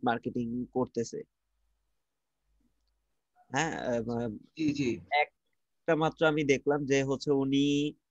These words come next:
Speaker 1: affiliate দিয়ে শুরু, মানে ওনার বলতেছে, ভাই, আমার এভাবে মার্কেট প্লেস থেকে করতেছি না, আমি affiliate দিয়ে করতেছি।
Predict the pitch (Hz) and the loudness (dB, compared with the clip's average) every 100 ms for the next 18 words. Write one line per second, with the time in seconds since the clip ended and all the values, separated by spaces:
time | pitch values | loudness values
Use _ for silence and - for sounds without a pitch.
0 | _ _ - 127 139 139 123 139 143 147 | _ _ -4 -2 2 2 2 2 2 2
1 | 131 127 127 123 127 135 135 127 123 139 | 0 2 0 0 0 0 0 0 0 0
2 | 139 139 139 131 131 131 127 131 127 123 | 0 -2 0 0 2 4 4 4 4 2
3 | 120 117 127 - 139 - - - - - | 0 0 0 0 0 2 2 0 -14 -8
4 | 151 170 160 127 123 131 127 120 131 123 | -8 -2 -2 0 -2 0 0 0 -2 0
5 | 139 - 151 208 | -2 0 -2 -2